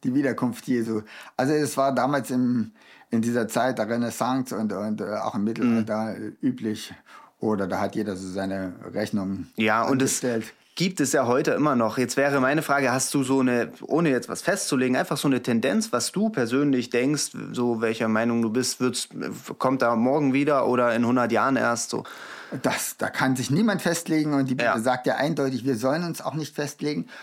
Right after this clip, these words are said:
Speaker 1: Und
Speaker 2: Mhm.
Speaker 1: ich glaube auch eins, wir sind in einer Zeit, in der die Gemeinde eine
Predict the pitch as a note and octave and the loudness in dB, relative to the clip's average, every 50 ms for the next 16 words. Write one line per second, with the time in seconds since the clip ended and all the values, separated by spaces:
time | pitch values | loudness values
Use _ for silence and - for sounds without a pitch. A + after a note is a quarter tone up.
0 | - - - _ - C3 A#2+ D3 F3+ F3+ D#3 - - - C#3 C3+ C3 - - - | -20 -20 -6 _ 0 2 2 2 0 0 -2 -4 -4 -2 0 2 2 2 0 -2
1 | A2+ - - - B2+ C3+ C3+ - - B2+ A2+ A2 A#2 C3+ C3+ C3 - - A#2 A#2 | -2 -2 -4 -2 -2 -2 -2 0 -2 -2 -2 -2 -2 -4 -4 -4 -4 -4 -4 -2
2 | A2+ A2 - A2+ A2+ G#2+ G2+ - - - A2 B2 D3 - - - A#2 G#2+ G#2 G2+ | -2 -4 -2 -2 -2 -2 -2 -4 -4 -4 -2 -2 -2 -4 -6 -6 -4 -2 -2 -2
3 | G#2 - - - A2 G#2 G2 G2+ G#2 A#2+ B2+ A2 D#3+ D#3 E3 - - _ - A#2 | -4 -8 -8 -4 -2 -2 0 0 0 0 -2 -2 -2 -4 -4 -6 -10 _ -6 -2
4 | A2+ A2+ A2+ A#2 A2+ A2+ - | -2 0 0 0 -2 -4 -8